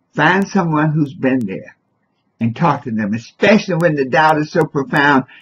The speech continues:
that it's putting thoughts in your mind of quitting and throwing in the towel.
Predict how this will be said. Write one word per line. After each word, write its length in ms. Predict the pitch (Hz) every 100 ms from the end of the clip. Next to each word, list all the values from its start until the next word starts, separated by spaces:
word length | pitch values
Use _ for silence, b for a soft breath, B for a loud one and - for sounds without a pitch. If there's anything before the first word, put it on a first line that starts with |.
| b
that 180 | - 135
it's 140 | 131 -
putting 420 | - 190 151 -
thoughts 360 | 170 151 -
in 100 | 143
your 140 | 139 131
mind 320 | 135 123 110
of 100 | 104
quitting 440 | - 131 98 - - _ _ _ _ _ _ -
and 160 | 98
throwing 320 | 131 113 107
in 120 | 101 98
the 80 |
towel. 420 | - 113 80 -